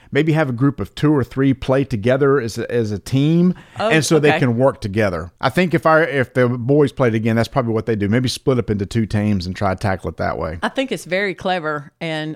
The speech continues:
Speaker 2: looking at this, the markers look really neat. What
Speaker 1: Mm-hmm. Oh, the production is, is top notch. So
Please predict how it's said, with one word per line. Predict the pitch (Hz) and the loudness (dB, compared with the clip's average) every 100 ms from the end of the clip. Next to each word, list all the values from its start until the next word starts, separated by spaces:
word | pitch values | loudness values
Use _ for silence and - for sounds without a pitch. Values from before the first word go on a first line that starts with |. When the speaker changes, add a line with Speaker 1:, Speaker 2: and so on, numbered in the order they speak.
| - | -10
Speaker 2:
looking | 185 190 180 | -12 -8 -10
at | 165 | -8
this, | 175 160 | -8 -8
the | - | -8
markers | 156 156 160 165 151 | -8 -6 -6 -10 -10
look | 156 - | -10 -8
really | 147 143 | -8 -8
neat. | 143 139 120 - | -8 -10 -12 -10
What | 143 135 _ _ 123 | -10 -10 _ _ -2
Speaker 1:
Mm-hmm. | 127 170 170 _ _ - | 2 2 2 _ _ 2
Oh, | 185 | 4
the | 156 | 4
production | 151 135 185 175 127 | 0 2 0 0 -6
is, | 113 - | -6 -4
is | 120 104 | -4 -4
top | - 123 101 104 | -2 0 0 -2
notch. | 98 90 90 - | -4 -2 -4 -2
So | 139 123 | 2 2